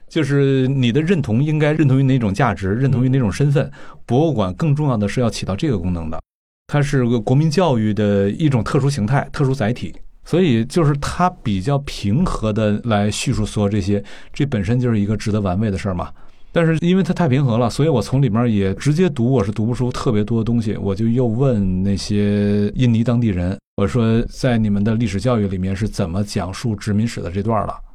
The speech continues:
Speaker 1: 这里涉及到几个问题了，一个是殖民史怎么看待西方人，再是刚才你聊到的怎么看待这些华人、这些族群关系等等这些。那么怎么看待西方人呢？他们就说西方人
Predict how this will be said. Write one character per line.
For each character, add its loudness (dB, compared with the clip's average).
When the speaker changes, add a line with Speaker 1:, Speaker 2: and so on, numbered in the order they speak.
Speaker 1:
这 0
里 0
涉 -2
及 0
到 2
几 -6
个 -2
问 0
题 -2
了， -2
一 0
个 4
是 0
殖 -2
民 4
史 -4
怎 -4
么 -2
看 -4
待 0
西 -4
方 0
人， -6
再 0
是 0
刚 -2
才 2
你 0
聊 0
到 0
的 -4
怎 -4
么 -2
看 -2
待 0
这 -2
些 -2
华 -2
人、 -2
这 -10
些 0
族 -4
群 -2
关 0
系 -4
等 -2
等 -4
这 -6
些。 -4
那 4
么 4
怎 -2
么 -4
看 -2
待 0
西 -4
方 0
人 0
呢？ 0
他 0
们 2
就 2
说 0
西 -2
方 2
人 0